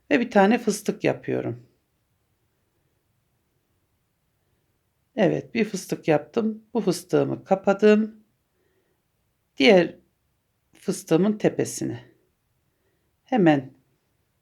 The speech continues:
tekrar arkadaşlar bir fıstık daha yapıyorum.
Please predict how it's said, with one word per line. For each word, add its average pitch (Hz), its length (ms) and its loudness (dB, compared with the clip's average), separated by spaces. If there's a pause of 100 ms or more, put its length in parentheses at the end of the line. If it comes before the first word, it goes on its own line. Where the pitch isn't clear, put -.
(1300)
tekrar 156 400 0
arkadaşlar 143 800 -2
bir 185 80 0
fıstık - 460 -8
daha 180 160 4
yapıyorum. 165 560 -2